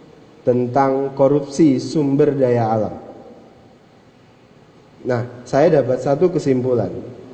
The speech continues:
ijon politik di negeri ini, sehingga arah kebijakan itu bisa sesuai dengan korporasi yang berkepentingan,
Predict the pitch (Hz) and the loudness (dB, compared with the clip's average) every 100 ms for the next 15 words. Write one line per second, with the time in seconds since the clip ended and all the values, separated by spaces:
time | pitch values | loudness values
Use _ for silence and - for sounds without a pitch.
0 | - - - 160 151 120 180 175 160 165 | -20 -20 -6 0 0 4 6 6 4 4
1 | 156 151 151 156 147 - - - - - | 4 6 4 2 -2 -2 -16 -18 -20 -20
2 | - - - 123 127 127 160 170 139 110 | -20 -20 -2 2 4 4 6 6 6 4
3 | 101 110 131 127 127 131 117 - - 139 | 2 0 2 2 4 2 2 -8 -6 -2
4 | 135 151 170 143 - 139 135 131 127 131 | 2 2 2 0 -4 -4 -2 -2 -2 -2
5 | 135 107 101 - - - - 123 123 135 | -4 -6 -8 -14 -20 -20 -6 -6 -2 -2
6 | 123 120 123 123 131 127 147 135 180 202 | 0 -2 -2 -2 -2 -2 -4 -2 4 6
7 | 190 160 143 135 123 131 156 147 139 139 | 6 4 2 0 -4 -4 -4 -2 -2 0
8 | 135 143 - 151 117 117 120 120 120 123 | 2 0 0 -2 -2 0 0 0 0 -2
9 | 165 233 190 151 | -2 -2 -2 -4